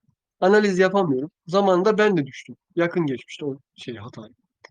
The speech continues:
Medet umuyorsun, tamam mı? İnsanlar para kazanırken, sen kaybederken canın sıkıldı.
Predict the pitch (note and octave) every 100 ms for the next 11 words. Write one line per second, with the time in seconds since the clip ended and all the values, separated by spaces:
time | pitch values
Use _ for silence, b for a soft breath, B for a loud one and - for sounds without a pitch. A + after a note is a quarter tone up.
0 | _ _ _ _ _ - D3+ G#3 A#3 F#3+
1 | C#3+ A2+ C3 A#2+ G#3+ A#3 G#2+ - _ _
2 | - G3 G3 A3 G#3+ G#3+ G3+ G#3 G#3 G3+
3 | A3 A3 G#3 G3 B3+ _ _ _ _ _
4 | - - G3+ A3 - - - A3 G3 D#3
5 | C#3+ C#3 G3+ D#3 D#3 F3+ - - A#2